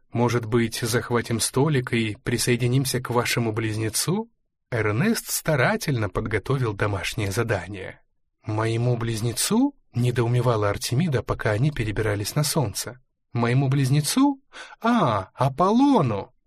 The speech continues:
Золотые стрелы братца Аполлона! Вы необычный человек.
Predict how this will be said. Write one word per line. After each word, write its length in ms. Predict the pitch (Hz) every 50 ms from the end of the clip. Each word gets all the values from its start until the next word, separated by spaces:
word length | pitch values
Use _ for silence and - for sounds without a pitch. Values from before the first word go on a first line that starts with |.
| _
Золотые 600 | 131 127 - 131 123 123 131 127 - 170 165 151
стрелы 440 | 139 - - 151 143 147 143 139 139
братца 440 | 127 139 156 156 147 - - 160 147
Аполлона! 680 | 143 - 180 196 220 233 220 190 135 110 92 - - _ _ - - - - - _ _ _ _ -
Вы 340 | 123 110 113 127 135 135
необычный 680 | 135 143 151 175 202 220 185 165 165 160 - - - 208
человек. 680 | - - - 220 220 220 208 170 120 95 - - - _